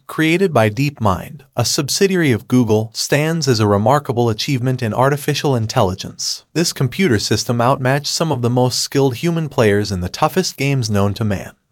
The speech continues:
Its key strength lies in its ability to learn from experience. It uses reinforcement learning techniques to analyze its performance and make adjustments accordingly. With its advanced algorithms and exceptional computing power,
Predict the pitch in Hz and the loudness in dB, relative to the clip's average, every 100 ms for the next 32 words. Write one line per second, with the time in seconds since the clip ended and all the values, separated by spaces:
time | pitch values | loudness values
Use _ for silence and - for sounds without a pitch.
0 | _ - - - 170 - - 160 147 110 | _ -6 -4 -4 -2 0 0 0 2 2
1 | 104 110 120 107 101 104 104 160 185 190 | 4 4 2 0 0 0 4 4 4 0
2 | - 117 127 135 - 101 95 - 110 101 | 2 2 2 0 -2 -2 -2 -2 0 0
3 | - - - - 156 160 175 180 165 135 | -2 -10 -10 -6 -4 -2 -2 -2 -2 -2
4 | 160 156 143 160 135 117 107 120 127 135 | -2 -2 0 2 2 0 -2 0 2 2
5 | 117 127 117 123 120 - - - 143 143 | 0 -2 -2 -2 -2 -4 -6 0 0 2
6 | 131 135 127 110 - 139 - 107 92 151 | 2 2 -2 -6 -4 -2 2 2 0 -6
7 | - 104 110 139 143 120 127 - 139 139 | -6 -2 0 0 0 2 2 2 -2 -4
8 | - - 135 95 - - - _ - 127 | -4 0 2 2 -4 -14 -20 _ -2 0
9 | 147 127 107 131 160 - 135 143 110 95 | 0 0 2 2 0 -2 2 2 2 0
10 | 87 95 110 - 101 98 - 170 - 180 | -2 -6 -6 -2 -2 -2 -2 -2 0 -2
11 | 180 - 113 170 170 151 127 127 117 123 | -2 -2 -4 -2 -2 -2 -2 0 2 0
12 | 120 | -2